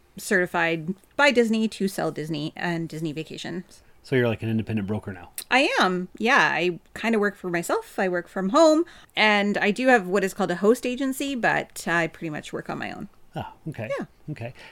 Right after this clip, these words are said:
Speaker 2: And how did you get involved in all this to begin with?
Speaker 1: Well, the reason I got into it is because I love Disney and I love Disney vacations. And I could probably do an hour episode or maybe more <laughs> on, um, Disney vacations, but,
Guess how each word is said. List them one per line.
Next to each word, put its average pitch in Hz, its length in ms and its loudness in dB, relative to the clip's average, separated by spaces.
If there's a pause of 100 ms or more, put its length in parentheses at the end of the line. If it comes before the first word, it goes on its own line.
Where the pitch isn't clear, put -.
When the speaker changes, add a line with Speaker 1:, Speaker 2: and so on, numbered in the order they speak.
Speaker 2:
And 131 100 -2
how 170 100 2
did 170 160 2
you 156 80 -4
get 156 120 2
involved 147 320 -4
in 113 80 -4
all 101 120 -8
this 104 160 -10
to - 100 -14
begin 110 240 -2
with? 90 160 -10 (560)
Speaker 1:
Well, 208 760 6
the 208 160 2
reason 262 340 2
I 202 120 6
got 190 200 2
into 196 380 0
it 190 260 0
is 202 160 -2
because 190 480 -2
I 214 240 4
love 185 500 2
Disney 185 340 -2
and 175 100 0
I 156 80 -4
love 160 440 -2 (280)
Disney 170 300 -4
vacations. 160 720 -2 (440)
And 190 480 2
I 202 180 4
could - 220 -2
probably 185 760 2
do 180 340 -2
an 160 160 -6
hour 214 320 6
episode 185 560 4
or 180 60 4
maybe 175 260 0
more 269 480 8
<laughs> - 0 -
on, 190 580 4
um, 170 340 0
Disney 180 280 -2
vacations, 160 800 -6
but, 160 360 0